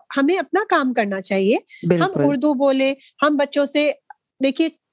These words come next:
Speaker 1: آ، بچپن سے لے کے بڑے ہونے تک ہمیں احساس نہیں ہوتا، اچانک
Speaker 2: ہوں۔
Speaker 1: سے وہ بڑے ہو جاتے ہیں نا،
Speaker 2: ہوں۔
Speaker 1: ہمیں احساس ہوتا ہے کہ ہمارے بچے کو اردو نہیں آتی۔ تو اس
Speaker 2: ہوں۔
Speaker 1: میں ظاہر سی بات ہے ہماری طرف سے کوئی کمی بیشی رہ گئی اسی وجہ سے۔
Speaker 2: ہوں،
Speaker 1: تو
Speaker 2: ہوں۔
Speaker 1: بچے کو بڑا، آ،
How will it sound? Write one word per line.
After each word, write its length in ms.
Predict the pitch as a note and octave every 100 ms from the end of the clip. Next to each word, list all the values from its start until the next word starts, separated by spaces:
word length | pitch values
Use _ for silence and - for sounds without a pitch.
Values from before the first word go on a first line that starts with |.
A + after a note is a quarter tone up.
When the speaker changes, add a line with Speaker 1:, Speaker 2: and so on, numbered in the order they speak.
| - B3
Speaker 1:
آ، 100 | A#3+
بچپن 400 | B3 A#3+ C#4+ C#4
سے 80 |
لے 120 | C#4+ C#4
کے 120 | D4
بڑے 240 | A#3 B3
ہونے 220 | C4+ C4
تک 180 | C4 C4+
ہمیں 200 | C4+ C#4
احساس 360 | B3 - A3+ A#3+ C#4+
نہیں 80 |
ہوتا، 220 | C4+ C#4 E4 - - -
اچانک 340 | A#3 B3+ B3
Speaker 2:
ہوں۔ 60 | D#4 E4
Speaker 1:
سے 80 |
وہ 160 | D#4 D#4
بڑے 240 | B3+ A#3+
ہو 100 | D#4
جاتے 340 | C#4+ C4 B3 C4
ہیں 80 | C4
نا، 80 | F#4+ _ _ _ -
Speaker 2:
ہوں۔ 400 | F3 D#3+ D3 C#3
Speaker 1:
ہمیں 160 | G#3+ D4
احساس 340 | D4 C4+ C4
ہوتا 160 | C4 C#4
ہے 60 | D4+
کہ 120 | D4+
ہمارے 180 | D4 D4
بچے 240 | C#4+ C#4
کو 140 | D#4
اردو 220 | D4+ A3+ B3+
نہیں 300 | A#3 B3 A3+
آتی۔ 340 | F3+ - F#3+ - - - - E3
تو 200 | D4+ D4
اس 60 |
Speaker 2:
ہوں۔ 80 | C4+
Speaker 1:
میں 200 | E4 F4 C#4
ظاہر 140 | B3+ C4
سی 80 | -
بات 160 | F4
ہے 40 | F4+
ہماری 340 | D4+ B3+ B3+
طرف 240 | D4 D4+ D4
سے 120 | D#4
کوئی 160 | D#4
کمی 280 | D4+ B3+ C4
بیشی 340 | C4+ C4+ D4+ D4
رہ 160 | D#4 D4
گئی 180 | G#3 F#3 _ _ _ -
اسی 200 | - F#4+
وجہ 260 | C#4 F3+ E3+ D#3+
سے۔ 100 | D#3
Speaker 2:
ہوں، 300 | C#3 - E3+ -
Speaker 1:
تو 60 |
Speaker 2:
ہوں۔ 80 | C4+
Speaker 1:
بچے 280 | C4+ C#4 F#4
کو 140 | G4
بڑا، 360 | D4+ D4 E4+ E4+ -
آ، 260 | B3 A#3+